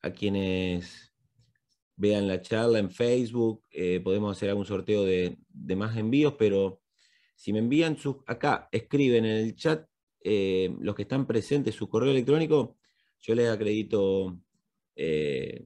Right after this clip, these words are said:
tres mil, cuatro mil envíos para, para que vayan probando la herramienta. Eh, perdón, cuatro mil envíos no, cuatro mil créditos que son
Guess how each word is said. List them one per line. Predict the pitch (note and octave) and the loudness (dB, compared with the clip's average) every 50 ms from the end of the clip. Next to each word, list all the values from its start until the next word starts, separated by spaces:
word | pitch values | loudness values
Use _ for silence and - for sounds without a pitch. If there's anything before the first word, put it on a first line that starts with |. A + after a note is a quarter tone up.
| _ _ _ | _ _ _
tres | - F2+ F#2+ | -6 -4 -2
mil, | G2+ A#2 A#2+ A2+ G2+ | -2 0 0 0 2
cuatro | G#2 F#2+ G2 G2+ | 0 0 0 0
mil | G2+ G#2 G#2 G2+ | 0 0 0 0
envíos | G2 G2 G2+ G#2 G#2 G2+ G2 F#2+ F2+ F2 - _ _ _ _ | 0 0 2 2 2 4 2 2 0 -2 -8 _ _ _ _
para, | - E2+ F2 F2 F2 | -10 -6 -6 -6 -4
para | - F2 E2+ E2 | -4 -4 -4 -2
que | F2+ F#2 | -2 -2
vayan | G2 G2+ - G#2 F2+ F2+ | -2 -2 -4 -6 -6 -4
probando | F#2 F#2+ F#2+ G2 G2 G2 | -2 -2 -2 0 -2 -2
la | G2 G2+ | 0 0
herramienta. | G#2+ A2+ B2+ C3 B2+ - - - | 0 0 -2 -2 -2 -4 -2 0
Eh, | A#2 A#2+ | 0 0
perdón, | G2 B2+ B2 C3+ C3 B2+ A2+ | 2 2 2 2 2 2 2
cuatro | B2 A#2 - C3 C3+ | 0 0 0 0 0
mil | D3 D3+ | 2 2
envíos | D3 D3 D#3 D#3 D3 | 2 4 4 4 4
no, | C3+ A#2 G2 | 2 0 0
cuatro | - A2 A2 B2 | 0 -2 0 0
mil | C3 C#3 A#2+ | 0 0 2
créditos | C3+ C#3+ C#3+ D3 B2 C3 A#2+ | 2 2 2 2 0 -2 -4
que | A2+ G#2 | -4 -4
son | - A2+ A2 A2 G#2+ G#2 F#2+ - | -4 -2 -2 -2 -2 -4 -6 -10